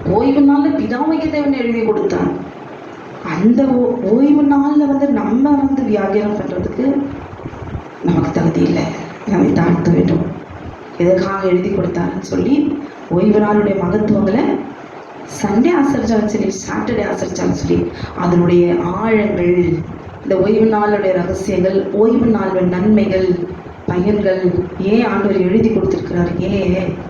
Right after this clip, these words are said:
அப்படின்னு தெரிஞ்சுக்கிட்டோமா? இல்லை. யாத்திராகமம் பன்னெண்டாவது அதிகாரம், பன்னெண்டாவது அதிகாரத்துல நாம் எடுத்து வாசிக்கும் பொழுது, ஆகிய தேவனாகிய கர்த்தர் என்ன சொல்றாரு? எகிப்தின் அடிமைத்தனத்திலிருந்து விடுவிக்கும்படி தேவ ஜனத்துக்கு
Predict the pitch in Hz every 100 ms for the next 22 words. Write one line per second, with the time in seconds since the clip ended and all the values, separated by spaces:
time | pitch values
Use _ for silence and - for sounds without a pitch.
0 | - - 165 - 165 185 180 - - -
1 | - 175 170 - - - - - - -
2 | - - - - - - - - 165 160
3 | - - - - - 202 240 - 262 -
4 | 175 277 294 - 202 226 254 254 240 240
5 | 233 233 233 220 - - 190 202 220 240
6 | 269 254 196 190 196 196 208 208 214 208
7 | 202 180 170 175 214 208 175 175 - -
8 | 165 160 160 254 - - - - - -
9 | - 165 160 175 170 170 180 180 180 185
10 | - 208 180 202 196 - - - 170 214
11 | 208 180 175 170 269 285 - - - -
12 | - - 175 190 196 190 190 185 202 202
13 | 202 214 220 220 220 240 196 180 185 190
14 | 185 185 190 185 185 185 185 185 185 190
15 | - 226